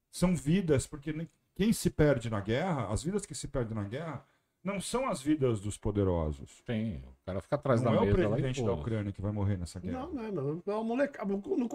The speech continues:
Speaker 3: de, de início
Speaker 1: É
Speaker 3: é
Speaker 1: a linha de
Speaker 3: molecada.
Speaker 1: frente.
Speaker 2: Molecada.
Speaker 1: É a linha
Speaker 2: Se
Speaker 1: de
Speaker 2: bem, é,
Speaker 1: frente.
Speaker 2: o, eles já, eles já tão alistando, alis-, pelo que eu li lá, eles tão alistando até sessenta anos
Speaker 1: Até
Speaker 2: de
Speaker 1: de
Speaker 2: idade.
Speaker 1: dezoito, é
Speaker 3: Dezesseis.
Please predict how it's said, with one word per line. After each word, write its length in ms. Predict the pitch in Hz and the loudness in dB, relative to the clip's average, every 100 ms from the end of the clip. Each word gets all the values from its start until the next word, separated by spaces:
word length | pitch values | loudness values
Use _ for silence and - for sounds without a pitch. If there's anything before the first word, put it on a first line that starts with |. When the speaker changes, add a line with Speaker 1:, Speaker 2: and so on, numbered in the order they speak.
| - | -4
Speaker 3:
de, 120 | 208 | -4
de 320 | 240 247 214 | -2 -2 0
início 280 | 214 240 180 | 2 4 6
Speaker 1:
É 20 | |
Speaker 3:
é 20 | 156 | 6
Speaker 1:
a 100 | 151 | 6
linha 120 | 151 | 4
de 80 | 151 | 8
Speaker 3:
molecada. 300 | 190 175 147 | 8 8 6
Speaker 1:
frente. 320 | 170 214 135 | 2 2 0
Speaker 2:
Molecada. 520 | 139 - 127 85 - _ _ | -2 -2 -4 -6 -12 _ _
Speaker 1:
É 80 | 143 | 2
a 60 | 131 | 4
linha 140 | 117 | 4
Speaker 2:
Se 60 | 120 | 4
Speaker 1:
de 80 | 160 | 0
Speaker 2:
bem, 80 | |
é, 20 | 156 | 2
Speaker 1:
frente. 240 | 151 151 | 4 4
Speaker 2:
o, 240 | 135 127 | 4 4
eles 140 | 143 147 | 4 4
já, 120 | 175 | 2
eles 140 | 135 | 2
já 100 | 135 | 2
tão 200 | 135 170 | 2 2
alistando, 420 | 165 139 - 156 101 | 2 0 -2 -2 -2
alis-, 260 | 85 85 - - | -4 -6 -8 -6
pelo 160 | 92 | -4
que 100 | 82 | -2
eu 80 | 92 | -2
li 160 | 92 98 | 0 0
lá, 240 | 117 156 | 0 0
eles 160 | 151 - | -2 -2
tão 120 | 147 | 0
alistando 400 | 139 - 147 143 | 0 -2 -2 0
até 200 | 131 156 | 0 0
sessenta 540 | 165 170 - 170 - | 0 -2 -2 -4 -2
anos 340 | 151 123 143 139 | 0 2 2 2
Speaker 1:
Até 120 | 156 | 0
Speaker 2:
de 80 | 160 | -2
Speaker 1:
de 100 | 139 | -2
Speaker 2:
idade. 220 | 135 143 | -2 -4
Speaker 1:
dezoito, 560 | 131 147 139 143 - | -4 0 0 0 -2
é 20 | 185 | 0
Speaker 3:
Dezesseis. 840 | 156 143 151 170 190 - - | 4 4 6 4 4 -4 -12